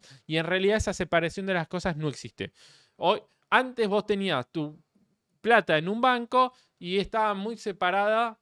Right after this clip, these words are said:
a, eh, otras cosas, ¿no? Hoy tu plata en un banco que tenés en una app en tu celular no está separado de tu realidad, es el día a día. Mismo, me imagino que muchos de ustedes y muchas de estas personas deben usar hasta su celular para pagar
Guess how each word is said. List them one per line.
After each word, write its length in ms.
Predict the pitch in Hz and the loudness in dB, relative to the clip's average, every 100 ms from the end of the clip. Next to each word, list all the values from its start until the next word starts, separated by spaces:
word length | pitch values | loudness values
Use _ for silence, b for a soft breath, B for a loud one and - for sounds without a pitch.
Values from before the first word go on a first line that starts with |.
| _ | _
a, 440 | - 139 170 185 - | -2 2 2 -2 -10
eh, 320 | 135 127 127 | -10 -6 -4
otras 320 | 123 143 151 | -4 -4 -8
cosas, 360 | - 131 107 101 | -6 -8 -8 -10
¿no? 240 | 135 220 - B B _ | -8 -8 -10 B B _
Hoy 360 | 240 262 247 - _ _ - - | 2 2 -2 -14 _ _ -20 -8
tu 180 | 170 165 | -6 -2
plata 460 | 220 196 - 139 | -2 -2 0 -2
en 120 | 135 160 | -2 -8
un 140 | 196 | -4
banco 360 | 226 180 135 113 | -2 -2 -4 -6
que 120 | 117 | -6
tenés 340 | 139 196 190 | -4 -6 -6
en 200 | 156 139 | -8 -6
una 440 | 160 196 175 165 165 | -2 2 4 4 2
app 140 | 139 - - | -2 -10 -10
en 160 | 127 | -8
tu 120 | 123 190 | -8 -4
celular 460 | 202 208 214 202 | -2 2 2 0
no 140 | 196 262 | 0 -2
está 200 | - 233 | 0 0
separado 580 | 175 - 127 123 123 | 0 2 2 4 2
de 100 | 113 | 0
tu 180 | 107 117 | -2 -6
realidad, 460 | 110 107 104 98 95 b _ | -4 -6 -4 -6 -8 b _
es 240 | 196 196 | -2 -2
el 160 | 196 170 | -2 -4
día 220 | 175 185 | -2 0
a 40 | 156 | 0
día. 380 | 147 113 98 - B B B B | 0 -4 -6 -12 B B B B
Mismo, 440 | 160 196 214 202 _ | -4 -2 -2 -6 _
me 120 | 143 | -6
imagino 380 | 147 151 - 220 | -6 -6 -6 -6
que 120 | 170 | -4
muchos 360 | 165 202 196 185 | -4 -4 -2 0
de 100 | 170 | 0
ustedes 600 | 160 247 214 196 185 - b _ | 0 2 4 2 -2 -8 b _
y 80 | 123 | -14
muchas 280 | 143 165 | -12 -10
de 20 | 147 | -8
estas 200 | 143 135 | -8 -8
personas 460 | 185 - 214 214 | -10 -8 -10 -6
deben 220 | 196 220 | -4 -4
usar 280 | 185 - 208 | -4 -2 0
hasta 220 | 170 - | 0 -2
su 220 | 120 - 120 | -6 -6 -4
celular 460 | 135 127 180 208 | -2 0 0 0
para 240 | - 131 110 | 2 0 2
pagar 400 | 110 185 170 | 2 4 2